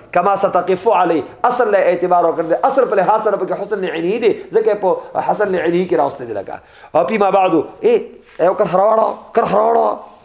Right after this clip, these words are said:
کر خراوړه. زه بل صفحه راوړه، کر په سواره ک ان هذه الوسائط لم تكن حائلة فيما بين.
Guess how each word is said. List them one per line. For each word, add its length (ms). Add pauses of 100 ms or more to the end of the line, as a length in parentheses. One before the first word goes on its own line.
(240)
کر 100
خراوړه. 500 (1800)
زه 80
بل 180
صفحه 280
راوړه، 320
کر 200
په 140
سواره 300
ک 100
ان 260
هذه 300
الوسائط 460
لم 200
تكن 240
حائلة 380
فيما 260
بين. 180